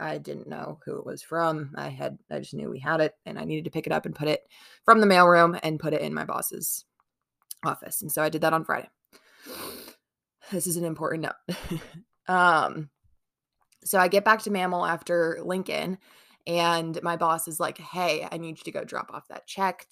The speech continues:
to, um, Elevator." And so I'm like, "Okay, I can do that."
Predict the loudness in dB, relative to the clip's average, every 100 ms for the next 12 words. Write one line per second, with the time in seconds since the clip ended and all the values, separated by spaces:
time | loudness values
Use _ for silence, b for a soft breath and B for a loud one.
0 | -12 -8 -6 -6 -8 -12 b b b -6
1 | -6 -8 -14 _ 0 2 -2 -14 -20 _
2 | _ _ _ _ _ _ _ _ _ _
3 | _ -14 -12 -10 -10 -14 -18 -12 -6 -6
4 | -8 _ -14 -12 -8 -4 -2 0 -2